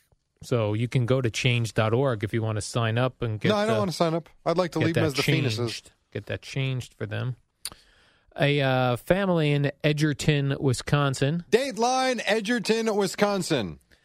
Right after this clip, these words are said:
Speaker 1: Uh, has a video posted on YouTube.
Speaker 2: Of a bunch of penises running around?
Speaker 1: No, almost. Yeah,
Speaker 2: Oh.
Speaker 1: you, you and I talk a lot about deer, and this is deer mating season
Speaker 2: Okay.
Speaker 1: right now, which is why there's signs on all the highways.
Speaker 2: So deer penises?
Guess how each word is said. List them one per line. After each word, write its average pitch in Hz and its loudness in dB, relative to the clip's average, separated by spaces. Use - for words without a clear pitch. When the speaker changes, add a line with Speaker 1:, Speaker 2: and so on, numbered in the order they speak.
Speaker 1:
Uh, 117 4
has 127 2
a 127 4
video 127 2
posted 131 6
on 113 2
YouTube. 127 0
Speaker 2:
Of 123 0
a 127 4
bunch 139 2
of 123 -2
penises 175 0
running 190 2
around? 196 0
Speaker 1:
No, 139 0
almost. 127 0
Yeah, 135 2
Speaker 2:
Oh. - 0
Speaker 1:
you, 175 -4
you 185 0
and 175 2
I 165 2
talk 156 0
a 139 6
lot 135 2
about 113 0
deer, 143 0
and 127 2
this 165 0
is 135 0
deer 135 0
mating 123 0
season 104 -4
Speaker 2:
Okay. 113 4
Speaker 1:
right 127 0
now, 104 0
which 110 0
is 110 0
why 117 2
there's 110 0
signs 113 0
on 107 2
all 107 0
the 104 0
highways. 117 0
Speaker 2:
So 120 -2
deer 113 0
penises? 135 -6